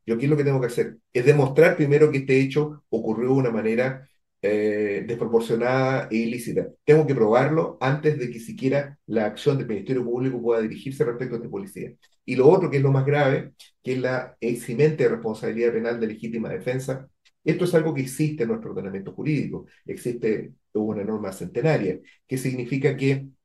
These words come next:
eh, yo, eh, puedo, eh, liberarme de responsabilidad penal por aquellos actos de defensa racional que pueda efectuar,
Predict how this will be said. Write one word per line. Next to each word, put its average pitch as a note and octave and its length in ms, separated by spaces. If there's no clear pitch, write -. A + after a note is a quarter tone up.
eh, A2+ 280
yo, C3+ 460
eh, A2+ 300
puedo, C3+ 540
eh, A#2 240
liberarme B2+ 500
de A#2 80
responsabilidad A2+ 600
penal B2+ 280
por A2 140
aquellos A2+ 320
actos A2+ 480
de A2 140
defensa D3 680
racional A2 520
que A2 100
pueda B2 260
efectuar, D#3+ 540